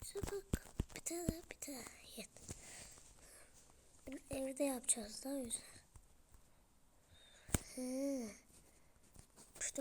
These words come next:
hiçbir şey ekleyemediğim su. Bir tanecik kılıç.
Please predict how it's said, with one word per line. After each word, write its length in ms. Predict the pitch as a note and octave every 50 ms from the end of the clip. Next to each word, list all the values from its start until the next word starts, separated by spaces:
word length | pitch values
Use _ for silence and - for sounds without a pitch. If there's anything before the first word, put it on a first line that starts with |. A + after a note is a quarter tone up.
| C4 B3+ A#3+
hiçbir 300 | C4+ C4 B3+ - - -
şey 260 | - - C#4 C#4 -
ekleyemediğim 840 | B3 A#3 - - - A#3+ A#3+ B3 B3 A#3 A#3+ B3 A#3+ - A#3+ A#3+ A#3+ A3
su. 280 | A3 - - B3 A#3 G#3 - - - - - - - - - - - - - - - - - - - - - - - - - - - - - - - - - - - - - - - - - - - - - - - - - - -
Bir 80 | D#4+
tanecik 560 | D4 E4 D4+ C#4+ D4 C4 - - - - - -
kılıç. 640 | - D4+ C#4+ D4 D4 - - - - - - -